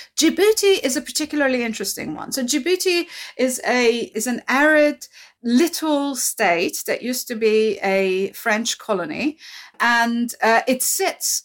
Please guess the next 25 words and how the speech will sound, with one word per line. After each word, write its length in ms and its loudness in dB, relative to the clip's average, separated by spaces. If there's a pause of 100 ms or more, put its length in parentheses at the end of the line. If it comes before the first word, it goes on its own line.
uh, 300 0
in, 280 -2
in 140 -4
an 260 2
immensely 680 2
strategically 640 -6
important, 400 -6
it 80 -8
sits 240 -6
right 240 2
at 160 -2
the 160 2
sort 200 -6
of 100 -8
the 80 -12
top, 200 -16 (640)
uh, 220 2
edge 180 0
of 120 -6
the 60 -18
Bab 220 0
el 80 0
Mandab. 400 0
And 180 -2
so, 300 0